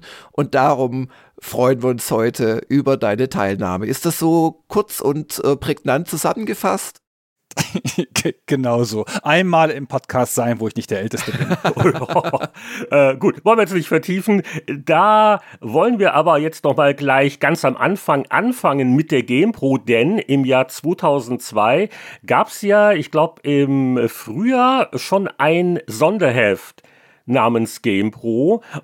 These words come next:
Speaker 3: Und wie war denn da der Weg, dass daraus ein monatliches Magazin wurde, was ja auch ein bisschen dann anders noch mal war?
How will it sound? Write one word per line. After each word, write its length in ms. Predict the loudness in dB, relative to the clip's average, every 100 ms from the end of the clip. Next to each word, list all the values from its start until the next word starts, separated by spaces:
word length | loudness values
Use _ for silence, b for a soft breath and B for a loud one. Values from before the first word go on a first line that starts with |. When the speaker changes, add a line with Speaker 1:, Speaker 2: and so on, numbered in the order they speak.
| _
Speaker 3:
Und 420 | 2 4 2 0 -8
wie 240 | -4 0
war 180 | 2 2
denn 240 | 2 -2
da 240 | 2 2 2
der 420 | 0 0 0 -2
Weg, 640 | -2 -2 -2 -8 -20 -8 -2
dass 200 | -2 2
daraus 640 | 0 2 2 0 -6 -8
ein 220 | 0 2
monatliches 800 | 2 4 2 0 0 2 2 0
Magazin 800 | -2 0 0 -4 -10 -4 -2 0
wurde, 440 | 0 2 2 2 0
was 180 | -2 -2
ja 100 | -2
auch 180 | -2 -4
ein 60 |
bisschen 280 | -8 -6 -6
dann 120 | -2
anders 320 | -2 0 0
noch 140 | 0 0
mal 240 | 0 2
war? 280 | 2 2